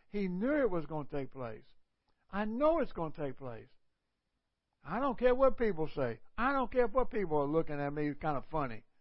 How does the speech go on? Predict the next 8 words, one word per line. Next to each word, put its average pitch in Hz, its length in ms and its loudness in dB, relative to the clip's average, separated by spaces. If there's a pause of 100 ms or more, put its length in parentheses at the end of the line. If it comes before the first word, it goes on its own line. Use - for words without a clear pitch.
(500)
Oh, 269 220 4
it's 233 200 2
gonna 254 260 0
take 247 260 2
place. 247 400 0 (640)
It's 180 180 -6
happening." 196 580 -4 (1400)
So, 160 300 2